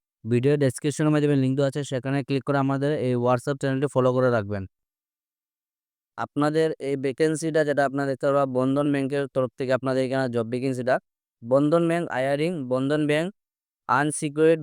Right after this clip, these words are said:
বিজনেস লোন in sales department। আপনারা এখানে ভাই এবং বোন, আপনারা এখানে এই কাজের জন্য আপনারা এখানে অ্যাপ্লাই করতে পারবা। পোস্ট যেটা হলো আপনারা সেলস অফিসার on roll, আহ,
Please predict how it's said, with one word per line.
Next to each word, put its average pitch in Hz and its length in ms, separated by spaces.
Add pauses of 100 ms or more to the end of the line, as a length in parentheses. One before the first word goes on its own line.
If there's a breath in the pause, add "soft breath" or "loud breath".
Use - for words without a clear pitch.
বিজনেস 139 380 (160)
লোন 143 160 (100)
in 147 80 (100)
sales 139 280 (120)
department। 139 460 (160)
আপনারা 143 320
এখানে 147 200 (140)
ভাই 131 200
এবং 147 120 (120)
বোন, 139 140 (100)
আপনারা 143 300
এখানে 143 200 (100)
এই 131 120
কাজের 135 240
জন্য 143 180
আপনারা 143 240
এখানে 143 160
অ্যাপ্লাই 143 320
করতে 135 240
পারবা। 131 220 (1400)
পোস্ট 170 280
যেটা 165 180
হলো 160 180
আপনারা 160 260 (140)
সেলস 147 240 (100)
অফিসার 156 340 (160)
on 135 80 (120)
roll, 160 160
আহ, - 840